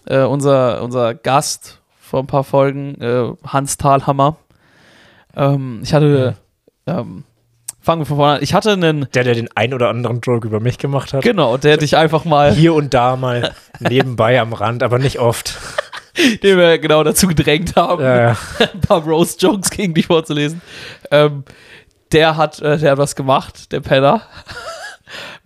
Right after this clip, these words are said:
Speaker 1: Manchmal, wenn wir was Gutes machen,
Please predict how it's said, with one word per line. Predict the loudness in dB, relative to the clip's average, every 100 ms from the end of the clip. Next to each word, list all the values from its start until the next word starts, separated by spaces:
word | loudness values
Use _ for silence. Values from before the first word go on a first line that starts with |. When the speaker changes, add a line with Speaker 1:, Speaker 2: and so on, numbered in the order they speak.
| -2 -2 -2
Speaker 1:
Manchmal, | 0 0 2 0 2 0
wenn | 0
wir | 2 2
was | 2 0
Gutes | -2 -4 -2
machen, | -2 -2 -8 -14